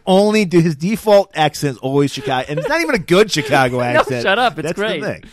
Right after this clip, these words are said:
Speaker 2: I
Speaker 1: But
Speaker 2: went to
Speaker 1: anyway.
Speaker 2: Chicago. I blend in like a thumb in a glove.
Speaker 1: So that's how it happens. Like, in, back then, that's how it would happen. That's how it happens here. So they, they just drive on through with their plutonium in their
Speaker 2: Yeah.
Speaker 1: trunk.
Speaker 2: No big deal.
Speaker 1: Cut to Saudi Arabia,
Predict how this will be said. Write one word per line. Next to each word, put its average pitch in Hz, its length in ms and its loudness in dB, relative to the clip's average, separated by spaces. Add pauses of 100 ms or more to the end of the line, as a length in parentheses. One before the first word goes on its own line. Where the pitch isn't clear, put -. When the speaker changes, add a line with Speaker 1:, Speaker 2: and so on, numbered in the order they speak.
(360)
Speaker 2:
I 190 140 2
Speaker 1:
But 262 80 -2
Speaker 2:
went 285 120 0
to 156 60 -2
Speaker 1:
anyway. 113 100 -4
Speaker 2:
Chicago. 185 400 0
I 123 80 0
blend 156 400 -4
in 147 240 -2
like 127 160 -8
a 101 80 -10
thumb 175 300 -4
in 165 80 -6
a 151 40 -4
glove. 110 400 -4 (300)
Speaker 1:
So 190 540 4 (280)
that's 151 360 -4
how 190 180 2
it 165 60 0
happens. 143 680 -6
Like, 117 160 -14
in, 131 300 -12
back 151 220 -4
then, 208 160 -4
that's 160 140 0
how 170 200 4
it 151 40 4
would 147 120 2
happen. 147 300 -4
That's 123 160 -8
how 131 60 -2
it 127 40 -2
happens 120 240 -4
here. - 140 -2
So 120 140 -6
they, 110 100 -4
they 127 260 -10
just 139 340 -14
drive 127 360 -2
on 196 160 -4
through 180 240 0
with 170 80 -2
their 143 60 -4
plutonium 143 520 -6
in 165 60 -6
their 190 120 -6
Speaker 2:
Yeah. 143 60 -14
Speaker 1:
trunk. 131 460 -6 (360)
Speaker 2:
No 165 140 -12
big 180 160 -18
deal. 190 240 -12 (640)
Speaker 1:
Cut - 360 -2
to 226 120 -4
Saudi 160 380 2
Arabia, 120 260 0